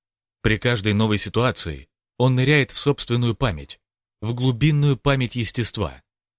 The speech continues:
и на ощупь лихорадочно ищет, и, случается, обнаруживает соответствующую реакцию уже готовой, мудрость поколений, заложенную в его плазму, в его нервы.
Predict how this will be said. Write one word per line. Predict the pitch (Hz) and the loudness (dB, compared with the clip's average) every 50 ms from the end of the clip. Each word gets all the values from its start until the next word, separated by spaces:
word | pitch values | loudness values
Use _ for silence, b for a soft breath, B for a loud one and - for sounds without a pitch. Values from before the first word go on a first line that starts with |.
| _ _ | _ _
и | - 117 | 0 2
на | 120 117 110 | 2 4 4
ощупь | 117 135 123 - - 87 - | 4 4 2 0 -2 -2 -2
лихорадочно | 104 - - - 127 135 139 123 123 - - - 131 135 | -2 -2 0 0 0 0 0 0 0 0 0 0 0 0
ищет, | 127 98 - - 76 - - _ _ _ _ _ - | 0 0 -2 -2 -4 -10 -14 _ _ _ _ _ 0
и, | 101 | 0
случается, | - - 101 98 95 - 123 123 127 127 - - 120 107 | 0 2 0 0 0 2 2 2 2 2 2 0 0 0
обнаруживает | 104 104 98 101 123 139 131 143 135 139 135 - | 0 0 -2 0 0 0 2 2 2 2 2 2
соответствующую | - - 104 104 - 107 120 135 - - - 131 127 - - 123 117 110 | 0 0 0 -2 0 0 0 0 0 -2 0 -2 0 0 0 0 0 2
реакцию | 107 110 131 - - - 131 127 127 | 2 2 0 0 0 0 0 0 0
уже | 127 110 101 127 135 | -2 -2 0 0 0
готовой, | 123 139 127 - 160 107 80 71 69 - _ _ _ _ _ _ _ _ | 2 0 0 2 0 -2 -2 -6 -12 -16 _ _ _ _ _ _ _ _
мудрость | 110 131 147 147 127 135 127 - - | 4 4 4 6 6 4 2 2 0
поколений, | _ 143 - - 135 139 156 135 95 82 73 69 76 | _ -2 0 2 2 2 2 2 0 -2 -4 -4 -2
заложенную | 82 98 113 117 117 127 127 107 110 101 104 110 110 | 0 2 2 2 2 0 0 0 0 0 0 0 0
в | 101 | 0
его | 117 117 110 113 104 | 0 0 -2 -2 -4
плазму, | - 131 127 107 90 82 80 71 - _ _ _ _ _ | -2 -2 -2 -2 -2 -4 -6 -10 -12 _ _ _ _ _
в | 104 101 | -4 0
его | 123 135 143 127 135 139 | 2 2 4 4 4 2
нервы. | 131 117 87 76 76 73 67 65 | 2 0 -2 -4 -6 -10 -12 -16